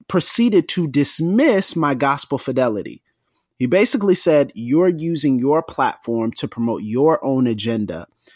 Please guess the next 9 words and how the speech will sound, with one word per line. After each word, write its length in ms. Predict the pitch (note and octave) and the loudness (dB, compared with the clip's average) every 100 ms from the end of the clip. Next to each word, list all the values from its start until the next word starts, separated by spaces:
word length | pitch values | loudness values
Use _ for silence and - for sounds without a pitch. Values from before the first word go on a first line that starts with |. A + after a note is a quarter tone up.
| _ _ - | _ _ -2
sans 680 | - - F3+ G3 F3+ D#3+ A#2+ | 0 2 4 6 4 4 2
the 160 | B2 | 2
agenda 680 | A#2 G#2+ C3 C#3 C3 B2 - | 2 0 2 2 2 0 -2
of 280 | A#2 A#2+ A2 | -6 -6 -6
Jesus 540 | - - C3+ B2+ C3+ - | -8 -6 -2 -2 -2 -6
Christ 640 | - G#2+ G2 A2 - - | -6 -6 -4 -4 -6 -6
in 180 | A#2 A2 | -6 -4
the 60 | G#2+ | -4
scriptures." 720 | - A#2 - E2+ - - | -2 -4 -4 -10 -8 -8